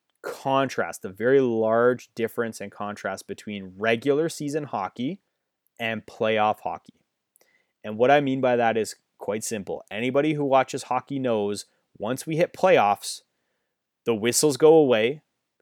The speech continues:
tough teams get away with a lot more, less penalties are called, and this is where teams like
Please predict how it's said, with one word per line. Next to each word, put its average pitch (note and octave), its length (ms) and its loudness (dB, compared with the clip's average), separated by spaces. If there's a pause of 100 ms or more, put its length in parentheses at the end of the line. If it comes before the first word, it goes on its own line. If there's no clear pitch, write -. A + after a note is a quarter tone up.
tough - 340 -4
teams B2+ 560 -6 (140)
get A#2 280 0
away A2 360 0
with A2 200 -6
a G#2 60 -2
lot G#2 500 -2
more, A#2+ 440 -6 (580)
less A2+ 300 -2
penalties D#3 600 -4
are A#2+ 120 -2
called, G2 480 -4 (500)
and A2 400 -2
this B2 180 -2
is A#2 140 -6
where A#2 180 4
teams A#2 400 -6
like G2+ 300 -2